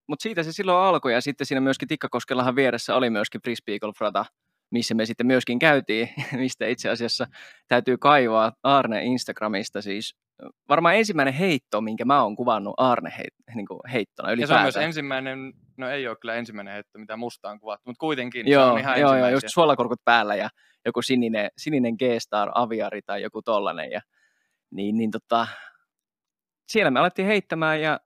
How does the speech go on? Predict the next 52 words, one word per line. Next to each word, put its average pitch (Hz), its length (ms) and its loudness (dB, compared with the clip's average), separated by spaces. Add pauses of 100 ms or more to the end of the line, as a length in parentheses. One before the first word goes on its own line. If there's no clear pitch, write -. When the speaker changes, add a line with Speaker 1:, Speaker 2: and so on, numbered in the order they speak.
Speaker 1:
siitä 220 400 -6
se, 180 280 -4 (260)
mä 190 120 -4
en 233 80 -2
edes 175 100 -2
oikein 190 140 -4
tiedä, 196 160 2
miten 180 300 0
se 117 80 -6
siitä 127 300 -2
eteenpäin 71 500 -4
sit - 160 -18
niinku 98 140 -10
meni. - 120 -10
Se 202 160 -6
vaan 170 160 -2
niinku 180 340 -6 (920)
Speaker 2:
Me 240 100 0
vaan 151 120 4
oltiin 196 200 -2
hulluja 170 300 0
frisbeegolfareita, 113 960 -6
siis 131 300 -8
kyllähän 143 260 -4
se 151 100 -10
silleen 151 320 -6
vaan 143 240 -4 (280)
eskaloitu 127 500 -2
Speaker 1:
No - 60 -4
Speaker 2:
siitä 123 160 -4
Speaker 1:
joo. 127 60 -4
Speaker 2:
koko 127 260 -4
ajan, 110 260 0
että 113 180 -12
ne 120 100 -6
rubiikin 147 420 -8
kuutiot 135 380 -8
muuttu 135 300 -8
kiekkoihin, 117 720 -4
ja 113 100 -6
sit 120 160 -8
kun 120 140 -8
mä 139 140 -2
olin 117 180 -4
aloittanut 131 520 -4
ja 110 120 -4
ihan 117 180 -4
innoissani 117 540 -6
lajista 127 520 -6
tosiaan 110 440 -6
silloin 107 300 -8
vasta, 107 360 -8